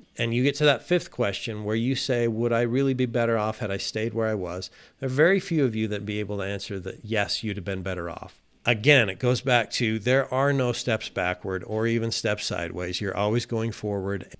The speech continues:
You're either gonna learn or you're gonna move forward or both. Again, if your answer to number five, "If I'd not made the change, would I really be better off?" If the, if that true answer is yes, then stop what you're doing, get back on that other path,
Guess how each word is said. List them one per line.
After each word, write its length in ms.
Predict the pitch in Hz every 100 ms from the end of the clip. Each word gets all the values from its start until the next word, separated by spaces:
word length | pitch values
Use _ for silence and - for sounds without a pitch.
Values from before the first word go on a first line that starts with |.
| -
You're 120 | 104
either 100 | 127
gonna 160 | 131
learn 500 | 123 120 131 139 147 -
or 60 |
you're 100 | 98
gonna 100 | 101
move 260 | 104 123 143
forward 440 | - 123 117 117 -
or 140 | 107
both. 500 | 98 95 - - - - - _
Again, 440 | 135 127 139 104 104
if 420 | 127 135 - - -
your 300 | 143 135 143
answer 300 | 156 160 170
to 80 | 151
number 300 | 147 147 139
five, 520 | - 127 131 135 123
"If 160 | 123 117
I'd 140 | 110
not 180 | 117 139
made 200 | 139 131
the 60 | 120
change, 420 | - 113 117 113
would 100 | 101
I 40 |
really 280 | 95 107 113
be 80 | 107
better 320 | 101 107 104
off?" 320 | 101 104 - -
If 220 | 120 107
the, 260 | - 113 120
if 120 | 113
that 260 | 120 127 -
true 260 | - 143
answer 360 | 131 127 120 120
is 220 | 113 107
yes, 280 | 101 101 -
then 380 | - 101 101 95 - - - - _
stop 460 | - - 127 139
what 180 | 156 151
you're 80 | 156
doing, 480 | 131 107 95 104 98 - _ _ _
get 200 | 127 117
back 280 | 131 131 135
on 120 | 131
that 160 | 123
other 220 | 120 117 127
path, 540 | - 98 92 98 -